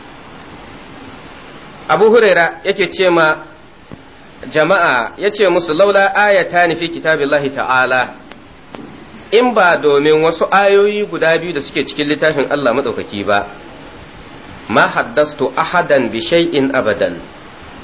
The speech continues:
da ban ba da labarin wani abu ga wani mutum ba har abada."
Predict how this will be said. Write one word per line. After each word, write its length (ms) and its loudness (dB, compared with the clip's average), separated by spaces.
da 160 2
ban 440 0
ba 200 2
da 100 2
labarin 640 0
wani 240 0
abu 240 -6
ga 120 0
wani 200 2
mutum 300 -2
ba 80 0
har 180 0
abada." 340 -6